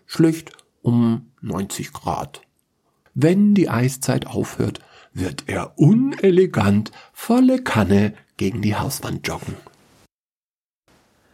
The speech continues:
Dann komme ich an einer Eisdiele vorbei.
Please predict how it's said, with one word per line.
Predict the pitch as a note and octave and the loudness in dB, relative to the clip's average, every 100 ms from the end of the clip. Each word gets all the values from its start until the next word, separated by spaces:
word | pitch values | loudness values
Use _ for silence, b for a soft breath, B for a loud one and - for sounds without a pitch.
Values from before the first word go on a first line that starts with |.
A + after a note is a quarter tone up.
| b b b b - | b b b b 0
Dann | G#2+ D#3 E3 F3+ - | 4 4 4 0 0
komme | G#2+ G#2 | 2 2
ich | A2 - - | 2 -2 -2
an | B2 | -2
einer | B2+ G2+ B2 C#3+ | 0 -2 -2 -2
Eisdiele | A#2+ - - F#2 C#3 | -6 -8 -8 -6 -6
vorbei. | C#3 F2+ - F#3+ G2 | -4 -4 -2 -2 -4